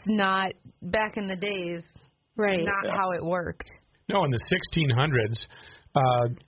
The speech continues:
Speaker 4: <clears throat> let's see, the John Fairbanks, the old man, lived to be, uh, seventy-three, as well as Grace, the mom, seventy-three.
Speaker 2: That's amazing.
Speaker 4: Uh, the boy,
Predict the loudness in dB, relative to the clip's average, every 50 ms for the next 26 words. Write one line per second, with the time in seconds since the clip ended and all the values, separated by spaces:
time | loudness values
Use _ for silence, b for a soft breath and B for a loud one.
0 | _ _ 0 2 2 2 2 0 0 0 0 0 0 2 2 2 2 2 2 0
1 | 0 -2 -2 -4 -4 -2 0 2 2 2 2 0 0 2 2 2 2 2 2 0
2 | 0 -2 0 2 2 4 4 4 2 2 2 2 2 2 2 0 0 0 0 0
3 | 0 0 0 0 0 -2 b b b b b b b -4 -4 -2 0 2 2 4
4 | 4 2 0 0 0 0 2 2 2 2 2 0 0 -2 b b b b -2 0
5 | 2 2 4 4 4 4 2 0 0 0 2 2 4 4 4 2 0 0 0 0
6 | 2 4 4 4 4 2 2 0 0 0 0 2 2 2 0 0 -2 -2 -2 0
7 | 0 2 2 0 -2 -4 b b b b -6 -6 -4 -4 -2 -2 -2 0 0 0
8 | -2 -2 -2 -2 -4 -4 -4 -2 -2 0 0 0 0 0 0 0 0 0 2 2
9 | 2 4 4 4 4